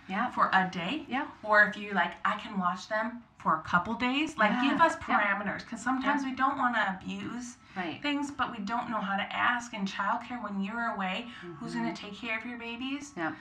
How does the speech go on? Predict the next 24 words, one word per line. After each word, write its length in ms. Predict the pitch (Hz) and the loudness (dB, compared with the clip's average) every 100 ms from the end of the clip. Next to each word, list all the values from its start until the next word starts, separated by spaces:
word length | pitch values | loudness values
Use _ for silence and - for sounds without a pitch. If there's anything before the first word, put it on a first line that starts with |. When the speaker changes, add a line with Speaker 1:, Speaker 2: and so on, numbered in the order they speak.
| - - - | -14 -18 -10
Speaker 2:
'Cause 140 | - 262 | -6 2
one 180 | 262 262 | 4 4
time 220 | 240 233 | 2 -2
he 100 | 247 | -4
was 180 | 247 - | -6 -8
home, 460 | - 254 233 202 185 - | -4 0 0 -2 -6 -8
and 480 | 208 208 196 185 185 - | -8 -4 -2 -2 -4 -2
I 160 | 190 196 | -2 -2
go 280 | 226 233 233 | 0 2 2
into, 680 | 214 202 - 208 208 202 196 - - - | -2 -4 -6 -6 -6 -8 -10 -12 -20 -6
from 220 | 220 208 | -2 2
my 180 | 208 208 | 2 2
bathroom 420 | 208 202 202 208 | 2 0 0 -6
into 180 | 202 202 | -6 -4
my 100 | 202 | -4
bedroom, 360 | 196 208 214 214 | -4 -4 -4 -4
and 80 | 190 | -4
I 120 | 180 | -4
see 240 | - 233 220 | -8 -8 -6
my 180 | 202 196 | -4 -2
daughter 300 | 196 196 196 | 0 0 -2
with 180 | 190 - | -6 -10
pink 240 | 214 202 | -8 -2
eye, 300 | - 175 180 | 2 2 -2